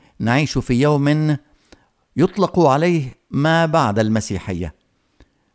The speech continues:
بمعنى أن الكتاب المقدس والمبادئ والأخلاق المسيحية لم تعد هي المقياس العام في عالمنا.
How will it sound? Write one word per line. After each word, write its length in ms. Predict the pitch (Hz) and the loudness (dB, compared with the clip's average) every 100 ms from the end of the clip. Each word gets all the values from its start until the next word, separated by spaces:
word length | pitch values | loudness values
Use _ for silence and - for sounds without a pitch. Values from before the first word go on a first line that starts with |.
| _ | _
بمعنى 400 | 143 202 220 214 | 0 2 2 0
أن 100 | 202 | 0
الكتاب 420 | 190 - 196 202 | -2 -2 0 2
المقدس 840 | 170 135 127 101 92 98 - - 139 | 2 0 -2 -4 -6 -6 -4 -6 0
والمبادئ 840 | 143 143 135 160 139 110 107 104 | 0 2 2 2 2 -2 -2 -2
والأخلاق 720 | 123 127 147 135 123 139 - | 0 0 0 -4 0 0 0
المسيحية 920 | 123 117 123 117 104 143 110 104 143 - _ - _ _ - | -2 0 -2 -4 -2 -2 0 0 -2 -6 _ -20 _ _ -2
لم 160 | 220 | -2
تعد 280 | 220 214 190 | 2 2 4
هي 140 | 202 | 4
المقياس 600 | 190 185 - 220 214 156 180 | 2 0 -2 -2 0 -2 -2
العام 380 | 165 208 202 | -2 0 -2
في 180 | 117 143 | -2 -2
عالمنا. 440 | 110 120 120 104 | 0 2 0 0